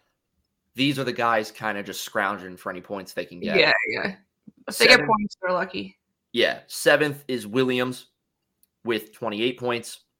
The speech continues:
Speaker 1: Eighth, AlphaTauri with twenty-one points. Ninth, Alfa Romeo, sixteen points. And tenth, Haas with twelve points. Um,
Speaker 2: Wait, can you tell me how many points does Alex Albon have?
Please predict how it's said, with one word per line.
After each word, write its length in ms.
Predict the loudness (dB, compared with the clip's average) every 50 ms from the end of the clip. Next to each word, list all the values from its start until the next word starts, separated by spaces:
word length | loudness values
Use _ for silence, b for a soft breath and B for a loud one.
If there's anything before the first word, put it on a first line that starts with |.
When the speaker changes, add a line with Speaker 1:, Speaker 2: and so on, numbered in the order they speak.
| _ _ _ _ _ _ _ _ _ _ _ _ 0
Speaker 1:
Eighth, 380 | 2 4 4 4 2 0 -12 _ _ _ _ _ _ _ _ _ _ -4
AlphaTauri 720 | -4 -4 -4 -4 4 6 8 8 8 8 4 2 -2 -4 -8
with 120 | -16 -20
twenty-one 440 | -12 -10 -8 -6 -2 0 0 0 0
points. 500 | -2 -2 -2 -2 -4 -6 -8 -14 -18 -20 _ _ _ _ _ _ _ _ _ _ _ _ _ _ _ _ _ -4
Ninth, 460 | 2 4 6 6 4 2 0 -6 -4 2
Alfa 220 | 4 4 4 4 2
Romeo, 520 | -2 0 2 2 4 4 4 4 2 0
sixteen 640 | -2 -6 -6 -4 -4 -6 -6 -10 -12 -10 -10 -10 -10
points. 680 | -8 -8 -6 -6 -6 -8 -10 -14 -18 -18 -18 -20 -20 -20 _ _
And 120 | -20 -20 -14
tenth, 340 | -4 -2 -2 -2 -2 -6 -14 -20 -20 _ _ _ _ _
Haas 600 | -2 0 0 2 2 0 -2 -4 -10 -16 -18 -20 _ _
with 320 | -6 -6 -6 -6 -6 -12 -20 _ _ _
twelve 240 | -10 -10 -10 -10 _
points. 260 | -20 -20 _ _ _ _ _ _ _ _ _ _ _ -6
Um, 500 | -2 2 4 4 4 4 2 -2 -6 -14 _ _ _ _ _ _ _ _ _ _ _ 6
Speaker 2:
Wait, 220 | 8 8 8 8 6
can 100 | 4 6
you 120 | 6 6
tell 180 | 10 10 10 10
me 280 | 10 6 6 6 4 4 -2 -14 _ _ _ _ _ _ _ _ _ _ 0
how 180 | 10 10 10 10
many 160 | 12 8 6
points 240 | 8 6 4 4 2
does 100 | 0 6
Alex 300 | 8 8 8 8 6 4
Albon 380 | 2 2 2 2 0 -2 0
have? 240 | 0 -2 -2 -4